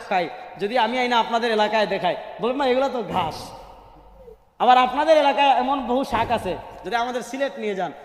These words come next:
বলবেন, "ভাই, এগুলা তো ঘাস।" তো এগুলা হলো মাতউমাত, প্রত্যেক এলাকায় যে খাবারটা, ওটার পক্ষে যদি হারামের দলিল না থাকে, ওইটাই হালাল হওয়ার জন্য দলিল। এবার প্রশ্ন হলো, জর্দাকে আপনি যে হারাম বলছেন,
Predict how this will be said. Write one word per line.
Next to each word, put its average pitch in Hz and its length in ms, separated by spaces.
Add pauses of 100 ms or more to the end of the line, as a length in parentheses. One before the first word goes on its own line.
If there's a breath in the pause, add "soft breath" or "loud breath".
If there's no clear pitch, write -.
(120)
বলবেন, 233 180
"ভাই, 226 140
এগুলা 220 200
তো 220 140 (100)
ঘাস।" 160 260 (260)
তো 151 60
এগুলা 269 360
হলো 269 240
মাতউমাত, 226 640 (340)
প্রত্যেক 247 420
এলাকায় 254 440
যে 196 140
খাবারটা, 202 640 (260)
ওটার 277 180 (100)
পক্ষে 294 260
যদি 254 160 (120)
হারামের 277 460
দলিল 254 380
না 233 140
থাকে, 233 380 (280)
ওইটাই 262 220
হালাল 240 280
হওয়ার 220 220
জন্য 208 240
দলিল। 180 260 (300)
এবার 269 300
প্রশ্ন 262 260
হলো, 214 300 (380)
জর্দাকে 262 460
আপনি 247 300
যে 226 60
হারাম 208 400
বলছেন, 196 360